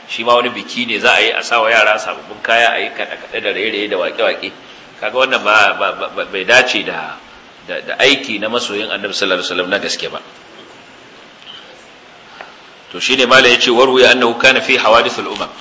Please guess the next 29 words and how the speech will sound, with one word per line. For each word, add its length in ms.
A 80
cikin 380
sa 420
an 160
ruwaito, 420
sai 140
da 80
ruwaya 400
ce 100
kawai 220
wacce 140
take 180
ta, 300
ta 100
masu 240
tarihi, 460
ba 140
ruwaya 340
ba 80
ce 140
da 80
ta 240
tabbata 400
zuwa 240
ga 160
Annabi 160
sallallahu 240
alaihi 80
wasallama, 320